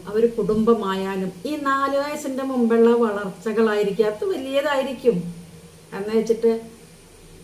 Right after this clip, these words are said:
എ-, ആ സു-, കു-, കുട്ടികളെ, കുഞ്ഞുങ്ങളുടെ സ്വഭാവം അവരെടുക്കാൻ നമ്മൾ സമ്മതിക്കില്ല. ഏതൊരു അമ്മയും സ-, പറയുന്നത് അവൻ വളരുന്നതനുസരിച്ച് നമ്മളും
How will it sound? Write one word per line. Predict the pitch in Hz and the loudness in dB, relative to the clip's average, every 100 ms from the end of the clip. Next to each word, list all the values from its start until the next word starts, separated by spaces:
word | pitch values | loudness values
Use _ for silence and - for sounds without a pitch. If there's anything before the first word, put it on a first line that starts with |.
| - | -10
എ-, | 208 214 214 | -8 -6 -2
ആ | 226 214 - - | 0 -2 -6 -12
സു-, | - 175 | -14 -10
കു-, | 208 - - | -12 -12 -6
കുട്ടികളെ, | 226 226 226 233 226 | 2 4 6 6 4
കുഞ്ഞുങ്ങളുടെ | 220 220 226 233 240 233 | 0 2 4 4 4 2
സ്വഭാവം | 220 208 208 208 233 - - - - - 208 | 0 2 0 4 2 0 -12 -20 -20 -10 0
അവരെടുക്കാൻ | 226 220 190 220 214 | 6 6 4 -4 -4
നമ്മൾ | 196 208 240 | -4 -4 -2
സമ്മതിക്കില്ല. | 233 247 226 180 170 - - 185 | 0 0 -2 -4 -6 -10 -12 -6
ഏതൊരു | 214 226 | 0 0
അമ്മയും | 220 208 202 214 | 0 -4 -4 -6
സ-, | 226 180 | -4 -6
പറയുന്നത് | 185 190 190 175 170 - - - - 202 | -4 -4 -4 -4 -8 -12 -18 -20 -14 -2
അവൻ | 233 247 | 2 4
വളരുന്നതനുസരിച്ച് | 220 220 233 233 233 214 196 - 185 175 180 - - - 202 | 4 4 6 6 4 0 -2 -2 -2 -2 -6 -8 -10 -12 -4
നമ്മളും | 220 226 240 | 2 4 4